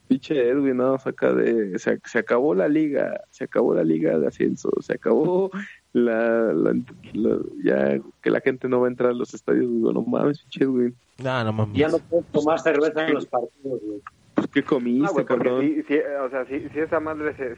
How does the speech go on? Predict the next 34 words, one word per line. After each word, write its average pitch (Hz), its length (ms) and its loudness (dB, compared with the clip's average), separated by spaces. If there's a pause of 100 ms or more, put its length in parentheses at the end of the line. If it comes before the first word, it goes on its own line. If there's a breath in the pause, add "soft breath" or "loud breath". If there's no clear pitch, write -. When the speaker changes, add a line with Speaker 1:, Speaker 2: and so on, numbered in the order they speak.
Speaker 4:
se 139 60 -4
hace 135 200 -4
así 143 220 -4
pe-, 131 200 -2
permanente, 123 560 -4
es 135 60 -4
más, 139 300 -6
hasta 123 220 -10
los 110 180 -8
estadios 131 400 -4
dejan 123 280 -6
de 104 160 -2
existir, 117 500 -4
güey. 156 200 2
¿Para 135 180 0
qué 160 100 -2
necesitas 160 380 -4
un 156 100 -6
estadio? 151 420 -4 (520)
Para 123 220 -4
hacer 143 180 -8
los 143 100 0
Speaker 1:
Bueno. 117 200 2
Speaker 4:
partidos, 135 440 -6
güey. 120 160 -10 (160)
Speaker 1:
Por 135 140 4
el 127 60 0
Speaker 3:
Con - 20 -16
el - 40 -20
Speaker 1:
deporte, 151 280 0
como 147 180 0
Speaker 3:
mantenimiento 160 600 0
que 151 120 0
tienen, 214 500 0